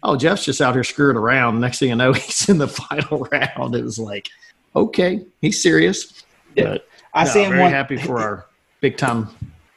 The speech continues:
Speaker 1: marketing partner with, uh, Drag Champ. So those guys, uh, congratulations to him for sure.
Speaker 2: Yeah. I seen him win the bracket finals in that thing where the door wouldn't close.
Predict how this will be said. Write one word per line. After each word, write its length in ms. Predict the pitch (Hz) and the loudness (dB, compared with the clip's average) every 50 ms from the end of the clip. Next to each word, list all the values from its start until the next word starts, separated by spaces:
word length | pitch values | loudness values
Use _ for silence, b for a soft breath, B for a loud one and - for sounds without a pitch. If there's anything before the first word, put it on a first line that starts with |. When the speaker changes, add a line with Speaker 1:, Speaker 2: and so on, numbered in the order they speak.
| _ _ - | _ _ 0
Speaker 1:
marketing 380 | 139 139 131 - - 131 117 107 | 0 2 2 0 -2 -4 -4 -4
partner 400 | - - 131 120 107 123 120 117 | -2 0 0 0 0 -2 -2 0
with, 300 | 117 113 110 110 - 120 | 0 0 -2 -2 -2 -2
uh, 280 | 113 107 107 104 104 101 101 | -2 -2 -2 -2 -4 -6 -6
Drag 300 | - - 117 113 113 104 | -4 -2 0 0 0 0
Champ. 320 | - - 107 104 104 - - | -2 -4 -6 -6 -8 -8 -6
So 240 | - 107 101 98 98 | -4 -4 0 2 4
those 200 | 110 107 101 - | 4 4 4 4
guys, 380 | - 113 104 101 98 92 - 113 | 2 2 2 2 0 0 -2 -2
uh, 220 | 101 95 92 92 - | -2 -2 -2 -6 -6
congratulations 720 | - 113 110 107 107 98 104 101 104 101 98 - 107 104 - | -6 -2 0 0 2 2 2 2 2 2 0 0 -2 -2 -2
to 120 | - 101 | 0 -2
him 80 | 95 92 | -2 -2
for 120 | - - | -4 -8
sure. 300 | - - - 107 101 95 - | -6 -2 0 0 2 2 2
Speaker 2:
Yeah. 200 | 123 107 101 - - - B B B B B B B | 0 0 0 -2 -10 -16 B B B B B B B
I 80 | 143 135 | -2 0
seen 240 | - - 180 175 165 | 2 2 2 2 2
him 120 | 165 156 151 | 2 2 2
win 140 | 151 151 | 2 0
the 80 | 147 143 | 0 2
bracket 340 | 135 143 143 151 147 147 123 | 2 4 4 4 2 0 0
finals 320 | - 139 131 127 123 - | 0 2 2 2 0 0
in 60 | 127 | -2
that 160 | 123 123 120 - | -4 -4 -2 -2
thing 280 | - 127 123 123 120 | -2 -2 -2 -2 -2
where 180 | 120 123 123 120 | 0 0 0 -2
the 100 | 113 120 | -2 -2
door 300 | 117 131 131 139 139 131 | 2 4 6 6 6 4
wouldn't 280 | 123 117 107 107 101 90 | 2 0 -2 -2 -6 -6
close. 520 | - 110 104 98 101 - - - - - | -2 -2 0 -2 -2 -6 -12 -12 -14 -18